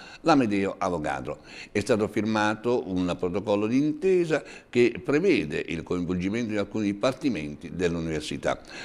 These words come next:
Gli studi saranno diretti ad alcuni temi in particolare, la mobilità sostenibile, la programmazione energetica e la rigenerazione urbana, in particolare le aree territoriali degradate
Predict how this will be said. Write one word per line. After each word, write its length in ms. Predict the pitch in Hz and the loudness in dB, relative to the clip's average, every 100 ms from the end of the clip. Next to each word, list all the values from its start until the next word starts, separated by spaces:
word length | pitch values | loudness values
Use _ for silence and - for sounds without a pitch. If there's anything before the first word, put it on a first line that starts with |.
| - | -2
Gli 100 | 113 | 2
studi 600 | 113 160 175 123 - - - | 8 10 10 8 4 -10 -8
saranno 440 | - 101 101 101 | 2 4 6 6
diretti 840 | 95 98 101 98 - 101 98 92 - - - | 4 6 4 2 -4 0 2 2 -2 -14 -6
ad 240 | 92 92 95 | 2 4 6
alcuni 520 | 98 - 110 101 82 | 4 2 4 4 2
temi 340 | 127 113 87 | 0 0 0
in 60 | 85 | 0
particolare, 760 | 85 - 76 80 73 73 73 - - - | -2 -2 -2 0 2 0 -4 -6 -18 -2
la 180 | 87 | 2
mobilità 500 | 90 85 87 85 90 | 4 4 2 2 2
sostenibile, 800 | 82 85 82 123 160 156 113 92 - - - | 2 0 -2 0 0 2 2 0 -2 -16 -2
la 160 | 185 | 2
programmazione 680 | 190 185 165 165 160 - 156 | 4 4 4 2 0 2 6
energetica 800 | 151 147 131 104 76 - 87 - | 6 6 4 2 2 0 -2 0
e 160 | - 95 | 0 2
la 180 | 92 87 | 4 4
rigenerazione 800 | 95 113 151 143 117 - 101 95 | 2 2 4 4 0 0 0 2
urbana, 600 | 92 90 69 - 67 - - - | 0 2 2 2 -6 -8 -16 -12
in 100 | - | -2
particolare 840 | 80 90 101 95 73 76 - - - | 0 2 2 4 4 2 -4 -16 -6
le 160 | 90 95 | 2 6
aree 300 | 101 98 85 | 6 6 4
territoriali 680 | 92 85 95 98 101 90 | 0 0 2 4 4 4
degradate 800 | 90 95 107 113 120 131 139 | 2 2 4 4 4 2 -2